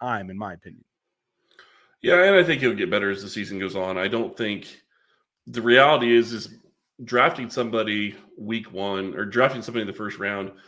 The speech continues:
Speaker 2: you would hope that they're gonna be a week one starter. The reality is, is that when Kansas City's drafting at the bottom of the first round, you're generally probably not gonna get a week one starter.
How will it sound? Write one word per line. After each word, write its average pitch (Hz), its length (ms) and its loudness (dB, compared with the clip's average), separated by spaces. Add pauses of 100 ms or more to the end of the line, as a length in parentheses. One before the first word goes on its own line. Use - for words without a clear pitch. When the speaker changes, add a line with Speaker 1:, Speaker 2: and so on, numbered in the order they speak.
(220)
Speaker 2:
you 120 180 -2
would 113 100 2
hope 127 200 2
that 117 120 -8
they're 107 100 -4
gonna 104 120 -6
be 104 100 -8
a 98 60 -8
week 101 240 -10
one 87 140 -10
starter. 85 480 -8 (460)
The 107 80 -10
reality 120 440 2
is, 113 160 -4
is 110 140 -12
that 107 300 -8
when 110 160 -8
Kansas 123 280 -6
City's 123 220 -10
drafting 110 520 -4
at 101 80 -8
the 95 80 -12
bottom 95 300 -4
of 98 80 -8
the 90 60 -12
first 101 260 -12
round, 110 220 -8
you're 117 100 -10
generally 107 400 -6
probably 107 380 -6
not 104 220 -6
gonna 113 140 -6
get 127 160 -8
a 101 60 -6
week 87 200 -10
one 78 120 -14
starter. 85 400 -10